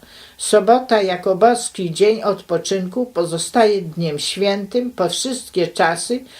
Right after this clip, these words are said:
gdyż wszystko, co zostało uświęcone, jest święte, a co pobłogosławione przez Boga, Boga, błogosławione na wieki. Bo gdy Ty, Panie,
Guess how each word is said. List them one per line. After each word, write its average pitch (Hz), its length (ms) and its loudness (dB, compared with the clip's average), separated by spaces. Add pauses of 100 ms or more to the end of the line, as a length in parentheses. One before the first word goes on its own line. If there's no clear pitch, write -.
(220)
gdyż 170 260 -4
wszystko, 247 580 -2
co 180 180 -4
zostało 202 580 2
uświęcone, 185 840 -2
jest 170 140 -6
święte, 135 680 -4 (400)
a 180 140 -2
co 175 200 0
pobłogosławione 165 1120 0
przez 151 340 -4
Boga, 180 560 0 (300)
Boga, 190 600 2 (320)
błogosławione 170 1000 0
na 156 200 -4
wieki. 147 500 -6 (400)
Bo 170 160 2
gdy 185 300 4
Ty, 254 280 -2
Panie, 170 540 0